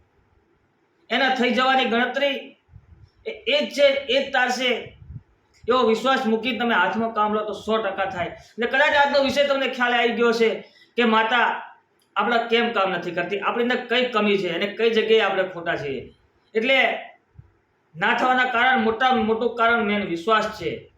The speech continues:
કે તમને પૂરેપૂરો વિશ્વાસ નથી, જેથી તમે લોકો બહાર દોડો છો.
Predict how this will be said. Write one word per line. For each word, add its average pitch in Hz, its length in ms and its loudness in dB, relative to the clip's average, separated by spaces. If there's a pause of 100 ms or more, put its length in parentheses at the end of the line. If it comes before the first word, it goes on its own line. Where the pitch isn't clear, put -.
(280)
કે 185 60 -8
તમને 196 240 -4
પૂરેપૂરો 190 480 -2
વિશ્વાસ 175 380 -4
નથી, 175 180 -8
જેથી 160 280 -8
તમે 151 160 -10
લોકો 123 260 -10
બહાર 117 200 -8
દોડો 101 280 -14
છો. - 120 -20